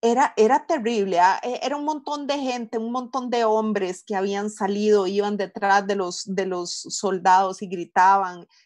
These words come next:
y silbaban, insultaban. Y dice que muchos se habían subido a los árboles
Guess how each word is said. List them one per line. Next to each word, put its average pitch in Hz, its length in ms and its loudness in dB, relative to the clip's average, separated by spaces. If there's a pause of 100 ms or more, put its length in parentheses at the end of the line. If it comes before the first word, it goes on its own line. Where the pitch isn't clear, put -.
y 226 120 -6
silbaban, 190 920 -2 (180)
insultaban. 196 1120 0
Y 220 180 -2
dice 254 220 -8
que 294 100 -6
muchos 240 460 0
se 247 120 0
habían 202 340 0
subido 214 460 2
a 202 60 2
los 202 220 -4
árboles 170 540 -4